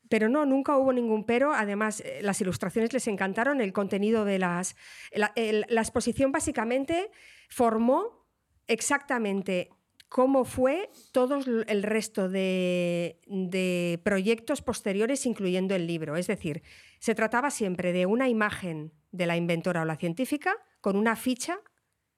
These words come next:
que la acompañaba y en esa ficha también salía,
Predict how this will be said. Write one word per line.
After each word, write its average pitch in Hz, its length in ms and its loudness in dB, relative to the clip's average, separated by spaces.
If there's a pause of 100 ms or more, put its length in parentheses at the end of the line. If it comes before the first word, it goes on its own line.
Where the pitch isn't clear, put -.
(140)
que 202 100 0
la 175 80 0
acompañaba 190 680 0 (800)
y 202 100 -2
en 196 80 2
esa 214 180 -2
ficha 277 300 -2 (220)
también 220 220 2
salía, 214 440 0